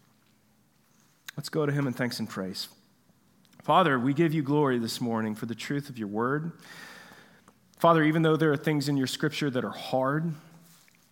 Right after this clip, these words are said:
or that we may not fully understand, I pray, Lord, this morning that we would rest on the things that we know beyond a shadow of a doubt.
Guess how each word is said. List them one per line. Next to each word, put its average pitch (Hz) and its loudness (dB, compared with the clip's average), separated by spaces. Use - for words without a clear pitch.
or 120 -2
that 127 -2
we 143 2
may 156 4
not 143 0
fully 143 0
understand, 139 0
I 123 2
pray, 151 0
Lord, 143 0
this 135 -4
morning 143 0
that 120 -4
we 131 -2
would 131 -2
rest 131 0
on 127 -2
the 117 -2
things 139 -4
that 131 -4
we 135 -2
know 135 0
beyond 135 0
a 123 -6
shadow 120 0
of 110 -4
a 104 -4
doubt. 98 -10